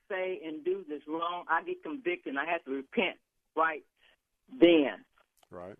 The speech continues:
Speaker 1: So, uh, I believe if you're gonna be a sinner, be a sinner. If you're gonna be a believer, Christian, be one. I like what he's doing for our country, but we have to realize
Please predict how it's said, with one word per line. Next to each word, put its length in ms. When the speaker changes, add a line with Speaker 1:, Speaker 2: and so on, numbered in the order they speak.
Speaker 1:
So, 280
uh, 500
I 200
believe 400
if 80
you're 120
gonna 260
be 420
a 100
sinner, 320
be 220
a 80
sinner. 380
If 100
you're 80
gonna 220
be 240
a 260
believer, 580
Christian, 500
be 160
one. 340
I 160
like 300
what 120
he's 200
doing 300
for 200
our 120
country, 520
but 200
we 140
have 200
to 100
realize 840